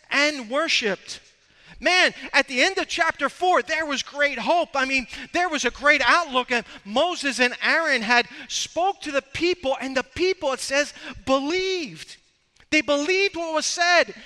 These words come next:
And then what does it say that they did? They worshiped. They were excited. Then reality set in.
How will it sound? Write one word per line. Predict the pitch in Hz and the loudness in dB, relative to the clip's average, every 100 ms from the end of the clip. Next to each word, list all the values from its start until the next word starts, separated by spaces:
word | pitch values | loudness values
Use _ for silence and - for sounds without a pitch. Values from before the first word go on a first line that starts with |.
| 240 - | -14 -6
And | 277 285 | -4 -4
then | 285 | -2
what | 311 | -2
does | 339 311 | -2 -2
it | |
say | - 330 330 | 0 0 0
that | 285 | -2
they | 247 | -2
did? | - 302 - - | -2 -8 -8 -6
They | 285 262 | -4 -4
worshiped. | 240 294 339 - 180 151 - - - _ _ _ _ _ _ _ _ - | -4 -4 -2 -4 -4 -10 -14 -18 -20 _ _ _ _ _ _ _ _ -4
They | 302 | -4
were | 254 196 | -4 -6
excited. | - - 254 254 175 127 - _ _ _ _ _ _ _ _ _ _ _ _ _ _ _ _ _ _ _ - | -6 -6 -4 -4 -4 -8 -14 _ _ _ _ _ _ _ _ _ _ _ _ _ _ _ _ _ _ _ -4
Then | 208 | -4
reality | 190 185 202 208 160 | -2 0 0 -2 -6
set | - 143 135 | -8 -8 -10
in. | 120 | -14